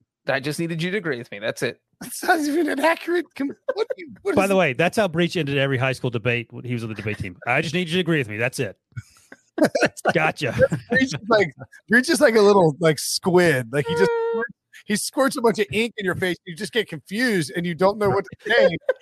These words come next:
Speaker 3: Oh,
Speaker 2: He's like,
Speaker 3: yeah.
Speaker 2: "I just needed you to agree with me. Thanks. Moving along."
Speaker 3: That's right. He's not so much into debating the facts, it's just misdirection and confusion.
Speaker 2: That's correct. General chicanery.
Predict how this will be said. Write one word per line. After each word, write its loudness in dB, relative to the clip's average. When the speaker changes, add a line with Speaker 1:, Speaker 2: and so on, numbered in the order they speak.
Speaker 3:
Oh, 4
Speaker 2:
He's 4
like, 4
Speaker 3:
yeah. -2
Speaker 2:
"I -2
just 4
needed 2
you 2
to 2
agree 2
with 2
me. 4
Thanks. 4
Moving 0
along." 2
Speaker 3:
That's -2
right. 0
He's 0
not 0
so -2
much -2
into -2
debating -2
the -6
facts, -4
it's -20
just -10
misdirection -2
and -10
confusion. -14
Speaker 2:
That's -2
correct. -10
General -2
chicanery. -12